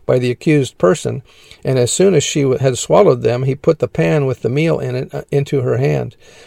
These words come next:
This was waved before the Lord, and a part of it thrown into the fire of the altar. If the woman was innocent, she returned with her husband, and the waters, instead of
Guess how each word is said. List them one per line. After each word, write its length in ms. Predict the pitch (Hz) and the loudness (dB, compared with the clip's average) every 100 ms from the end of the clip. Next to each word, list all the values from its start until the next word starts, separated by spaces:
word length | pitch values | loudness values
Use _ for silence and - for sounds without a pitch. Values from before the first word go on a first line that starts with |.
| - | -4
This 220 | 156 190 - | 2 2 4
was 180 | 135 | 2
waved 480 | 127 151 180 139 127 | 4 4 6 2 0
before 320 | 131 123 147 131 | -8 0 2 2
the 80 | |
Lord, 280 | 123 123 139 | 2 2 4
and 120 | 139 | 2
a 60 | 123 | 0
part 280 | - 175 180 | 2 4 6
of 80 | 131 | 4
it 140 | - | 0
thrown 280 | - 151 147 | 0 2 4
into 200 | 139 127 | 2 -2
the 80 | 117 | -4
fire 400 | - 156 147 123 | 0 2 4 2
of 100 | 120 | 0
the 120 | 120 | 0
altar. 400 | 147 156 123 - _ - - - | 2 0 -4 -8 _ -20 -18 -4
If 140 | 143 | -2
the 80 | - | 2
woman 260 | 139 185 156 | 4 4 4
was 180 | 127 131 | 2 2
innocent, 480 | 208 175 123 - | 2 2 -2 -6
she 140 | - 143 | -6 -4
returned 500 | 131 - 170 170 151 | -4 0 0 2 2
with 160 | 139 | 0
her 160 | - 131 | 0 0
husband, 460 | 135 180 151 127 131 | 4 2 2 -4 -4
and 120 | 127 | -4
the 80 | 127 | 0
waters, 380 | 135 160 147 | 4 6 4
instead 340 | 127 120 - 143 | 2 -2 2 4
of 200 | 127 | 4